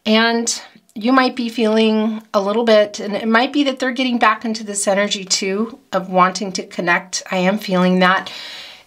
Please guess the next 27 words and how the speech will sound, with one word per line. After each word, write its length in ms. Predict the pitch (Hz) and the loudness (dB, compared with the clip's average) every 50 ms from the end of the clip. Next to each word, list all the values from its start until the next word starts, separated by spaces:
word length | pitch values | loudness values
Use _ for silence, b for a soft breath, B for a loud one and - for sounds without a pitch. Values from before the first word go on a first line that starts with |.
| B - | B 2
And 260 | 220 233 240 240 233 | 4 4 4 4 4
you 120 | 240 262 | 4 6
might 180 | 269 285 302 294 | 6 6 4 2
be 140 | 285 254 240 | -2 -4 -4
feeling 600 | - - 247 226 240 240 226 226 226 226 226 - _ - - - | -4 -2 -2 0 2 2 2 0 0 -2 -4 -10 _ -18 -8 -2
like, 380 | 202 208 208 214 208 208 - - - - - _ _ _ | 2 2 2 2 0 -2 -10 -20 -20 -20 -20 _ _ _
well, 240 | - 202 202 214 214 | -6 0 2 2 2
yeah, 340 | 214 214 220 240 262 285 - | 4 4 2 2 2 2 -2
you're 200 | - 220 202 196 | -6 -6 -6 -6
having 280 | 190 220 214 220 202 202 | -4 -4 -4 -4 -4 -4
a 60 | 208 | -2
hard 320 | - - 196 196 202 202 | 2 2 2 2 0 -2
time 480 | - - 214 196 196 196 202 202 - - - | -4 -2 0 0 0 0 -2 -6 -8 -12 -12
if 120 | 220 - | -10 -8
it's 200 | 208 190 - - | -8 -6 -4 0
not 240 | 214 208 208 - - | 2 2 2 0 -2
detaching. 600 | - 220 185 - 285 302 311 - - 208 185 185 | -8 -12 -4 0 0 0 2 0 -2 -4 -4 -6
Maybe 220 | 185 190 180 190 202 | -6 -6 -8 -6 -4
there's 240 | 190 190 196 196 | -4 -4 -2 -2
a 80 | - 185 | -2 -2
little 240 | 180 190 202 226 262 | -2 -2 -4 -4 -2
bit 140 | 277 240 214 | -2 0 0
of 120 | 214 214 | 0 -2
obsessive 760 | 220 214 208 - - - - - 208 208 - - 226 208 208 | -2 -6 -6 -4 -4 -2 -2 0 -2 -2 -2 -2 0 2 4
energy 420 | 208 208 220 214 202 202 190 185 | 4 4 4 2 0 -2 -4 -2
right 240 | 190 180 180 170 - | 0 0 0 0 0
now 360 | 185 170 170 165 160 165 208 | 0 -2 0 0 -2 -4 -6